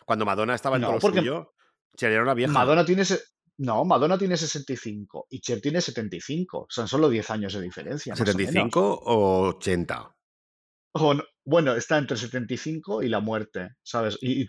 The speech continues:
Speaker 2: y trescientos.
Speaker 1: Pero yo creo que, yo creo que tiene como ochenta o más, ¿eh? Ma-, Cher, lo que pasa es que está estupenda.
Speaker 2: No lo sé, pero vamos, quiero decir que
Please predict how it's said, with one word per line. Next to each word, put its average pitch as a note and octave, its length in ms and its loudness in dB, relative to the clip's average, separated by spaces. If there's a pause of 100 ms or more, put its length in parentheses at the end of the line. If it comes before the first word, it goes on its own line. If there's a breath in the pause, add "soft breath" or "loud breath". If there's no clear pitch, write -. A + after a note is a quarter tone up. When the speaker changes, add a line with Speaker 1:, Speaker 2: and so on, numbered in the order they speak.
Speaker 2:
y C3 140 0
trescientos. A2+ 640 0
Speaker 1:
Pero F#2 260 0
yo F#2+ 100 -4
creo G2 120 -4
que, G2 80 -8
yo F#2 140 -6
creo F#2+ 120 -4
que A2 120 -4
tiene B2+ 260 -6
como E2+ 840 -4
ochenta F2 640 -2
o D2+ 200 0
más, D2 420 -4
¿eh? D#2 160 -4
Ma-, A2 140 -2
Cher, F2 220 -2
lo G#2+ 60 4
que F#2+ 60 4
pasa F#2+ 60 0
es - 20 -6
que F2+ 160 -4
está - 20 4
estupenda. G#2 840 -2 (960)
Speaker 2:
No F#2+ 320 -10
lo A2 120 -4
sé, E3+ 260 0
pero B2+ 220 2
vamos, C#3 300 0
quiero A#2+ 180 -2
decir G#2+ 240 -4
que A2+ 440 -2